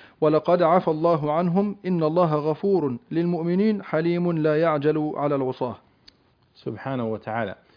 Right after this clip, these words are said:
Speaker 2: يقول الله: "قل لهؤلاء المنافقين يا محمد الذين يقولون: 'لو كنا جلسنا في بيوتنا لما قتلنا هاهنا.'" فيقول الله سبحانه وتعالى: "قل لو كنتم في بيوتكم لبرز الذين كتب عليهم القتل إلى مضاجعهم."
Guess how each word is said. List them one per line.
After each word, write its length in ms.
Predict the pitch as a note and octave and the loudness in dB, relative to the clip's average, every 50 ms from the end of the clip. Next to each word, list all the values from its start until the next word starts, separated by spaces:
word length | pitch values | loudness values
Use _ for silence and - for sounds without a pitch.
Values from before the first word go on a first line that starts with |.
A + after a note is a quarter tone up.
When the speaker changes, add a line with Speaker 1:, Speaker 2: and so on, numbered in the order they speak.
| _ _ _ _ _ _ _ - | _ _ _ _ _ _ _ -12
Speaker 2:
يقول 320 | A2 A#2 A#2 - F#3 F#3+ F3 | -10 -10 -6 -4 -2 -2 0
الله: 300 | E3+ E3+ E3+ D#3+ D3 C#3+ | 0 0 0 -2 -2 -4
"قل 260 | - - F3 G3 F3+ | -4 -4 -4 -2 -2
لهؤلاء 380 | E3+ D3+ D3 C#3+ C#3 C#3+ C#3+ C3+ | -2 -2 -2 -4 -4 -6 -6 -6
المنافقين 580 | C3 C3 C3+ B2+ A#2+ B2+ B2 - D3+ D3 C3 | -6 -6 -6 -8 -8 -10 -10 -8 -8 -6 -6
يا 80 | A#2 A2 | -6 -6
محمد 440 | A2+ G#2 - - C#3 B2 A2 G#2 G#2+ | -8 -8 -10 -10 -8 -8 -8 -8 -8
الذين 340 | G#2 G#2 G#2+ A2 B2+ B2 | -8 -8 -8 -6 -6 -6
يقولون: 540 | A#2+ A#2 A2+ - A#2 A#2 B2+ C3 B2 A#2 A2 | -8 -8 -10 -10 -10 -8 -6 -6 -6 -6 -6
'لو 180 | A2+ B2 B2+ A#2 - | -6 -8 -8 -10 -10
كنا 360 | - D3 D3 C3+ B2+ A#2 A2+ | -12 -10 -10 -8 -8 -8 -8
جلسنا 420 | G#2+ A2+ B2 C#3 C3 - B2+ A#2+ G#2+ | -8 -8 -8 -8 -10 -10 -12 -14 -12
في 140 | - B2 | -12 -12
بيوتنا 600 | B2 A#2 A#2+ B2+ D3+ D#3 C#3+ D3 D3+ E3 E3+ F3 - _ _ _ _ - | -10 -8 -6 -6 -6 -6 -8 -8 -10 -10 -10 -10 -12 _ _ _ _ -10
لما 220 | D#3+ F#3 G3 F#3 | -10 -8 -8 -8
قتلنا 500 | D#3 D#3 D#3+ - D3 B2 A2+ G#2+ G2+ G2+ | -8 -8 -8 -8 -8 -8 -8 -8 -10 -12
هاهنا.'" 220 | F#2+ F#2+ F2+ E2+ - _ _ _ _ _ _ _ _ _ _ _ _ _ _ _ _ _ _ _ _ _ _ | -12 -14 -16 -20 -20 _ _ _ _ _ _ _ _ _ _ _ _ _ _ _ _ _ _ _ _ _ _
فيقول 440 | B2 A#2+ C3+ C3 - F3+ G3 F#3+ F3+ | -4 -2 -2 -2 2 2 2 2 2
الله 240 | E3 D#3+ E3 D#3+ C3+ | 2 0 0 0 -2
سبحانه 420 | - C#3 B2 - C#3 C3+ C3 B2+ | -2 -6 -10 -8 -8 -6 -4 -4
وتعالى: 340 | B2 A#2 - A#2 A#2+ A2+ A#2 | -6 -4 -2 -2 -2 -2 -2
"قل 320 | A2+ - - E3+ E3 D#3 | -6 -6 -6 -4 -4 -2
لو 160 | C#3+ C#3 C3+ B2+ | -2 -4 -4 -6
كنتم 400 | - D#3+ D#3 C#3 B2 C#3 C3+ B2 | -6 -8 -10 -8 -10 -10 -12 -12
في 180 | - C#3 C3+ | -10 -10 -10
بيوتكم 600 | A#2+ B2 B2+ B2+ B2+ B2 B2 C3 A#2+ - D3 D#3+ - - _ _ - - | -8 -6 -6 -6 -6 -6 -8 -12 -14 -14 -16 -18 -18 -20 _ _ -14 -10
لبرز 400 | A#2 A2+ A2+ C#3 C3+ B2+ A#2 A#2 | -10 -6 -6 -4 -4 -4 -6 -6
الذين 460 | A#2+ A#2 A#2 A#2 A2+ A#2+ C3 B2 A#2 | -6 -4 -4 -4 -6 -6 -8 -8 -10
كتب 340 | A2+ - C3 - B2 A2+ A2 | -12 -12 -14 -12 -12 -8 -4
عليهم 400 | G2 G2 G#2+ A#2+ A#2+ A2+ A2 A2 | -4 -4 -4 -4 -8 -10 -10 -12
القتل 360 | G#2+ G2+ - B2 A#2+ - A#2+ | -14 -14 -14 -14 -14 -14 -14
إلى 240 | A#2+ A#2 A2+ A2 G#2 | -12 -10 -10 -10 -10
مضاجعهم." 480 | G2+ G2 F#2 F#2 E2+ E2 - - - | -10 -12 -12 -14 -16 -18 -20 -20 -20